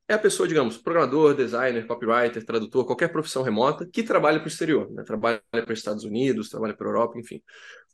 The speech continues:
É, isso aí é muito fácil, muito tranquilo de fazer uma offshore.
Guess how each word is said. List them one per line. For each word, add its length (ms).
É, 100
isso 180
aí 220
é 80
muito 280
fácil, 400
muito 160
tranquilo 340
de 60
fazer 180
uma 100
offshore. 280